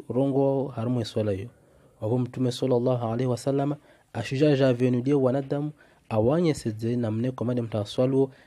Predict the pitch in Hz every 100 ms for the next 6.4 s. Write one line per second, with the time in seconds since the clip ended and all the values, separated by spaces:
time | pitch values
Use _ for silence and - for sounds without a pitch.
0 | _ 110 - 107 127 131 117 110 107 127
1 | 131 135 143 _ 110 104 104 107 107 -
2 | _ - 113 104 131 135 135 117 107 113
3 | 101 110 101 110 127 - - - - 117
4 | 170 165 156 160 160 143 147 139 156 147
5 | - 156 147 143 147 123 123 139 147 143
6 | 131 143 113 101